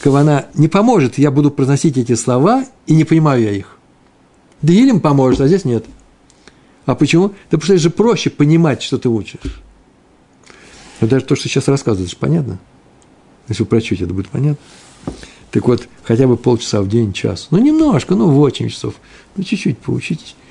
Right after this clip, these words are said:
каждый день, и увидите, что здорово помогает. Так рассказывал Рав Йосеф Шалом Ильяшев, ссылаясь на Рава Плоцкера. А тот сказал, вот что произошло у Асфада Эмет. Поэтому нужно учить Талмуд. Мне в одной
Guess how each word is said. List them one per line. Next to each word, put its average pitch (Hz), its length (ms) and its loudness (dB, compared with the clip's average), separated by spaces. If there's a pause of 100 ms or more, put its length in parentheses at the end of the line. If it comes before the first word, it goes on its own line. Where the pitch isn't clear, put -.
(160)
каждый 98 260 -2
день, 95 100 -2
и - 20 -2
увидите, 110 340 0
что - 180 -12
здорово 107 220 0
помогает. 95 380 -6 (720)
Так 160 220 0
рассказывал 123 420 2
Рав 113 160 0 (580)
Йосеф 117 380 -4
Шалом 113 340 0
Ильяшев, 147 480 2
ссылаясь 170 600 -2
на 170 100 0
Рава 196 200 2
Плоцкера. 127 600 -2
А 110 60 -8
тот 151 180 -2
сказал, 98 220 -8
вот 117 220 0
что - 120 -8
произошло 107 420 -4
у - 180 -4 (640)
Асфада 101 600 -2
Эмет. 98 480 0 (560)
Поэтому 156 240 2
нужно 147 180 4
учить 143 240 0
Талмуд. 123 320 0
Мне 170 140 4
в 170 40 2
одной 156 280 2